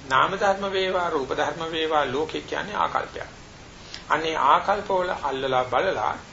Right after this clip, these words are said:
ප්‍රමාණ කරලා, තකතිරුකම මෙච්චරයි කියලා පෙන්නලා දෙන්න. නැත්නම් මඩ කෑවට රාත්තල් ගන්න පෙන්නලා දෙන්න රූප ධර්මත් එක්ක පටන් ගන්න. ඒ නිසා සර්වචන්සේ පටන් ගන්නෙ පටවියක්.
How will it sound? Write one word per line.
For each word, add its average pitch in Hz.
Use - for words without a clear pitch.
ප්‍රමාණ 131
කරලා, 143
තකතිරුකම 160
මෙච්චරයි 170
කියලා 175
පෙන්නලා 165
දෙන්න. 110
නැත්නම් 135
මඩ 131
කෑවට 147
රාත්තල් 165
ගන්න 170
පෙන්නලා 151
දෙන්න 143
රූප 170
ධර්මත් 143
එක්ක 143
පටන් -
ගන්න. -
ඒ 170
නිසා 202
සර්වචන්සේ 156
පටන් 139
ගන්නෙ 131
පටවියක්. -